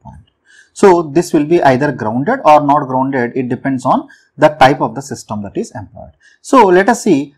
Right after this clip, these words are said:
how this will operate. So before that, let us see how the relay connections will be there.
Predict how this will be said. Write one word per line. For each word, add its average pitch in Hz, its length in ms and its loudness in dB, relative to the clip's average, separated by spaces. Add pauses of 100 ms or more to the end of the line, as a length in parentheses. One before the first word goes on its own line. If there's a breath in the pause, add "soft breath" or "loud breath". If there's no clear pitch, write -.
how 190 240 6
this 170 200 -2
will 180 160 -2
operate. - 420 -6
So 151 200 -4
before 156 380 -4
that, 151 180 -4
let 135 160 -8
us 139 140 -14
see 143 80 -12
how 131 160 -10
the 123 120 -8
relay 117 220 -6
connections 110 460 -10
will 107 100 -14
be 107 140 -12
there. 104 280 -8